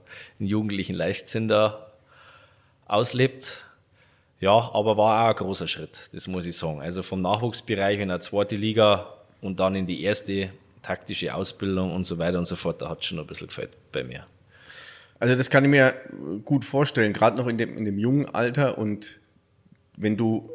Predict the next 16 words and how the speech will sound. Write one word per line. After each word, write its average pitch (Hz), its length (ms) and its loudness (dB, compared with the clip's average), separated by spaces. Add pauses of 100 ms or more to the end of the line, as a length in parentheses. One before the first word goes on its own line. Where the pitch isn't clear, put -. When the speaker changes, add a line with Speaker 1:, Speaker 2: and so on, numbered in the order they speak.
(140)
Speaker 2:
gerade 101 240 -2
in 98 60 -2
Garmisch-Partenkirchen 98 800 0
so 90 120 -10
verwurzelt 95 640 -4
bist, - 440 -8
das 90 200 -6
ist, - 560 -4
ähm, 98 520 -2
dann 92 160 0
diesen 107 260 -2
Schritt - 220 -6
zum 107 200 -6
Gehen 107 180 -2
und 101 140 0
dann, 95 240 0